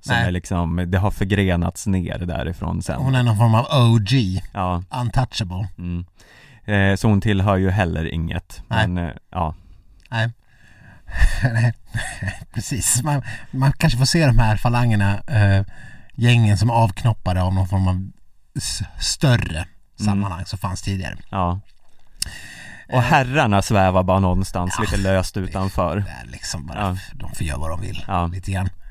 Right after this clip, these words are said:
Speaker 2: Eh, nej, men den här maktstriden <laughs> Eller, okej, hur kan vi, hur kan vi veta att det förhåller sig på det här viset, att det finns olika falanger? Ja, det kan vi ju inte. Man
Speaker 1: Nej.
Speaker 2: kan ju se, man kan se vissa tecken,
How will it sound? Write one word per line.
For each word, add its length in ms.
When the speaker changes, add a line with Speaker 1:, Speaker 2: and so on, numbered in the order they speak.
Speaker 2:
Eh, 420
nej, 260
men 240
den 140
här 160
maktstriden 800
<laughs> 2000
Eller, 380
okej, 300
hur 260
kan 180
vi, 140
hur 180
kan 140
vi 60
veta 360
att 60
det 100
förhåller 320
sig 160
på 80
det 60
här 140
viset, 280
att 80
det 60
finns 360
olika 280
falanger? 320
Ja, 160
det 80
kan 200
vi 60
ju 60
inte. 160
Man 120
Speaker 1:
Nej. 60
Speaker 2:
kan 60
ju 60
se, 220
man 120
kan 100
se 160
vissa 200
tecken, 540